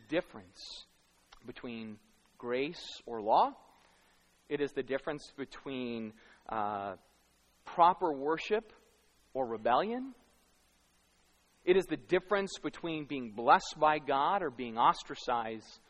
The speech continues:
of God. It is the difference between heaven and hell itself. How we see God. This is why God says, "Here's the first commandment, here's the greatest commandment,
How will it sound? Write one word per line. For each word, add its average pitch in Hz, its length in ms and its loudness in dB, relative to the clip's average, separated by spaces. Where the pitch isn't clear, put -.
of 95 100 -14
God. 95 240 -8
It 175 80 -4
is 196 80 -8
the 208 80 0
difference 208 340 -6
between 170 240 -10
heaven 180 340 -4
and 165 120 -10
hell 196 180 -12
itself. 214 480 -8
How 160 140 2
we 165 120 -2
see 175 220 -12
God. 180 260 -2
This 143 160 -14
is 143 80 -12
why 143 140 -2
God 139 260 -4
says, 123 240 -6
"Here's 135 220 -10
the 139 60 -10
first - 260 -8
commandment, 113 340 -10
here's 131 160 -12
the - 80 -16
greatest 127 320 -8
commandment, 110 380 -12